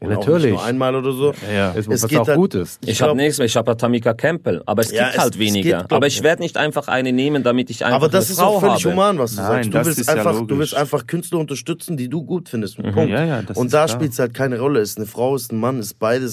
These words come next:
Speaker 2: ist ein Hund. Es geht einfach nur darum, ich finde den Künstler gut und ich guck gar nicht, ist eine Frau. Es ist mir scheißegal, um ehrlich zu sein. Der Künstler soll gut sein. Punkt.
Speaker 3: Aber
Speaker 4: Das
Speaker 3: man,
Speaker 4: meine ich ja.
Speaker 3: ich sage auch, man darf sich nicht beschweren, dass es keine, äh, keine, ich sage jetzt mal in Anführungszeichen, gute Frauen gibt, sondern,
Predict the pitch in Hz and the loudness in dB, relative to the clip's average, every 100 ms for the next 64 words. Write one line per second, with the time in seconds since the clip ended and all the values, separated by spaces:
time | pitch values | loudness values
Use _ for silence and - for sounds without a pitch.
0 | - - 101 131 147 - - _ _ - | -8 -10 -6 -4 -6 -12 -20 _ _ 0
1 | 123 113 120 131 127 120 120 180 - 160 | 0 0 0 0 0 -4 -8 -8 -6 -6
2 | 131 123 131 120 117 127 190 - _ _ | -6 -6 -8 -6 -4 0 0 -2 _ _
3 | _ _ _ _ - 147 - - 214 117 | _ _ _ _ -10 -8 -8 -8 -4 -2
4 | 107 104 107 110 - 117 113 107 139 123 | -2 -6 -10 -12 -4 -2 -2 -4 -6 -2
5 | 165 165 131 135 143 92 98 92 - 127 | -2 -2 -2 0 0 -2 -8 -8 -8 -8
6 | - _ - 131 226 202 180 175 196 - | -12 _ -12 -2 0 2 0 0 -2 -4
7 | 98 - 160 139 _ _ 117 110 113 120 | -6 -4 -8 -8 _ _ -2 0 2 2
8 | 147 135 92 107 - 127 131 131 - 120 | 2 -2 -6 -6 0 0 2 0 0 -2
9 | 107 120 123 113 - 120 117 - 113 120 | 0 0 -2 -10 -8 -8 -8 -6 -2 -2
10 | 117 110 101 - - 110 110 104 101 - | -2 -6 -6 -8 -4 -2 -2 -2 -4 -6
11 | _ _ _ - 104 95 95 92 - _ | _ _ _ -6 -2 -2 -4 -6 -12 _
12 | _ _ - 107 104 98 90 - 95 98 | _ _ -8 -4 -2 -2 -2 -4 -4 -4
13 | - 92 92 98 98 98 95 95 - - | -4 -6 -4 -6 -6 -8 -6 -8 -12 -10
14 | 95 95 - 95 92 101 95 117 117 95 | -8 -8 -8 -8 -8 -10 -4 -4 -4 -8
15 | - 101 101 110 143 139 - 107 120 123 | -4 -2 -2 -2 -4 -6 -8 -4 -2 -2
16 | 135 160 | -2 -4